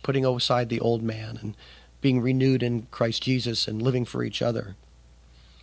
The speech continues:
That's what we have to do. We have to practice our faith. In fact, the, the perfect model to you, for you to follow in doing that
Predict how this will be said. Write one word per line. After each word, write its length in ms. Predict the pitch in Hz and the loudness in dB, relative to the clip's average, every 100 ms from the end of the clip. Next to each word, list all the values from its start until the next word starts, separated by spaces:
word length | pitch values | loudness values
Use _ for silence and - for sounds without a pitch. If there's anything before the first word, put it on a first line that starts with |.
| - - | -20 -10
That's 220 | - 139 143 | 2 2 4
what 60 | |
we 100 | 139 | 2
have 180 | 123 117 | 2 -2
to 80 | - | -2
do. 160 | 131 120 | -2 0
We 60 | |
have 120 | 117 | -2
to 80 | - | -6
practice 920 | - - - 127 - - 107 - - - - - - | -12 -4 2 2 2 -8 -6 -6 -8 -12 -20 -20 -4
our 100 | 123 | -2
faith. 520 | - - 135 104 - 160 - - - - - - - - - - - - | 0 2 2 0 -10 -18 -20 -20 -20 -20 -20 -20 -20 -20 -20 -20 -20 0
In 80 | 139 | 0
fact, 320 | - 143 - | 6 6 6
the, 160 | 139 135 - | 2 2 0
the 100 | 117 | -2
perfect 400 | - 185 156 131 | 2 2 2 4
model 500 | 135 135 170 131 120 | 6 8 8 6 4
to 220 | - 156 | -2 2
you, 340 | 151 147 131 | 4 4 2
for 140 | - 147 | 0 2
you 140 | 151 | 4
to 80 | 143 | 4
follow 420 | - 143 156 151 | 6 8 10 8
in 180 | 127 131 | 6 4
doing 320 | 147 170 175 | 6 6 6
that 340 | 127 120 120 | 4 2 0